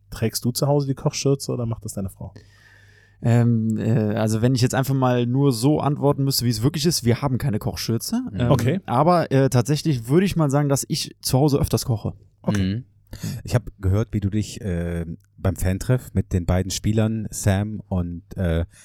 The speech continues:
Speaker 3: Xavier unterhalten hast und ihr habt so ein bisschen über Food gesprochen. Und du hast uns ja auch im Podcast schon mal erzählt, du bist ja, lebst ja vegan, also vegan, vegetarisch,
Speaker 2: Mhm.
Speaker 3: äh, je nachdem, was so verfügbar ist.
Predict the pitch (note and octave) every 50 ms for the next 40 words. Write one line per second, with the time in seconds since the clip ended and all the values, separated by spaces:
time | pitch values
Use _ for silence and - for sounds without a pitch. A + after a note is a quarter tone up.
0 | - _ - - - - G#2 G#2 F#2+ A2 G2+ G2+ F#2 G2+ G2 E2+ G#2 B2 - -
1 | F2 E2+ - F2+ F#2 F#2+ - - F#2 F#2+ - - G2 E2+ - - - - C#3 C#3
2 | A#2+ - - F#2 - - - F2 D#2 D2+ - D2 D2 D2 - - - _ _ -
3 | - - - - - - - G2 F#2+ F#2 - - F2+ F2 G2 - C3 A#2+ - F#2
4 | E2+ F2 - F#2+ - G2 G2+ - - G2+ - - A2+ G2 F2 F2 - - G#2 G2+
5 | G#2 - F#2 E2 G2+ - - - F#2+ E2+ E2+ E2+ E2 E2 D#2+ F2 F2 - - -
6 | F#2 F2 F2 E2+ E2+ D2+ A1 B1 A1 G1+ - - - _ _ - D#2+ E2 D#2+ F2
7 | A2 B2 B2 A2+ B2+ B2 A#2 A2+ F#2+ G2 F2 F2 D#2+ F2+ F2 - G2 F#2 G2 G#2+
8 | A2 A#2 G#2 D2+ F2+ F#2+ F2+ F#2+ - F#2+ G2 G#2+ A2 B2 C#3 C3+ - - - _
9 | _ _ _ - G2 - - _ _ _ - G2+ F#2 F2 F2 F2 E2+ E2+ - G#2
10 | G2 G2 F#2 - G2+ G2 F#2+ F#2+ - A2 G2+ - F#2+ - - B2 - - B2+ A2+
11 | F2+ B2 - - -